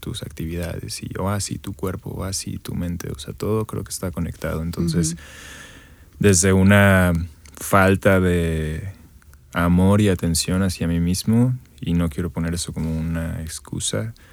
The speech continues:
Speaker 1: sino más bien sí llegué a un punto y tal cual, de quiebre,
Speaker 2: Ujú.
Speaker 1: este, en el que no nomás fue muy oscuro y, y,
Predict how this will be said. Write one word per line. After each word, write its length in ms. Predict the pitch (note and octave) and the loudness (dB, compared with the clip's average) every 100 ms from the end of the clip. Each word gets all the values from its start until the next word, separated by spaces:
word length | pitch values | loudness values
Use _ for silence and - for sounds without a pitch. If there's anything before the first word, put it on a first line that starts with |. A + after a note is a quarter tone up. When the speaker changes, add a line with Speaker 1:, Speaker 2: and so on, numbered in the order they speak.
| - _ | -20 _
Speaker 1:
sino 380 | - - - E2+ | -14 -10 -8 -6
más 260 | E2 D#2+ F#2+ | -4 -6 -6
bien 240 | F2 E2+ | -6 -4
sí 180 | E2 G#2 | -2 0
llegué 320 | F#2+ F#2 F#2 | 0 2 2
a 80 | F#2+ | 4
un 140 | F#2+ | 2
punto 600 | F2+ F#2+ F#2+ - F#2+ F2+ F2 - - _ - - _ - - _ - | 2 2 2 2 0 0 -4 -10 -20 _ -20 -20 _ -20 -20 _ -10
y 680 | G2 F2 E2+ E2 E2+ - - - - | -6 -4 -4 -6 -8 -10 -14 -18 -14
tal 180 | - G2+ | -8 -6
cual, 320 | A2+ B2+ B2+ | -4 -4 -4
de 120 | G2 | -6
quiebre, 400 | E2+ A2+ C#3+ - D#2 - | -6 -6 -6 -6 -10 -10
Speaker 2:
Ujú. 300 | - D#3 E3 F#3+ | -4 -2 -2 -6
Speaker 1:
este, 720 | D#2+ F2+ - - E2 D#2+ - - - - - - | -8 -10 -14 -12 -10 -10 -10 -14 -20 -20 -20 -10
en 100 | - | 2
el 140 | G#2 G2 | 4 6
que 120 | G#2 | 6
no 100 | A2 | 8
nomás 600 | A#2 A2+ A2+ A#2 - - | 10 10 10 8 4 0
fue 260 | - G2 G2 | -2 4 6
muy 500 | G2 G#2 G#2+ G#2+ G2+ E2+ - - - - - - _ - - | 8 8 8 8 6 4 -4 -18 -20 -20 -20 -20 _ -16 -2
oscuro 720 | G#2 G2 - - B2+ B2 A2 | 2 4 2 6 8 10 10
y, 260 | G2 F2 E2+ - | 8 4 0 -2
y, 640 | F#2 F2 E2+ E2 D#2+ D#2 | 0 2 2 0 0 -2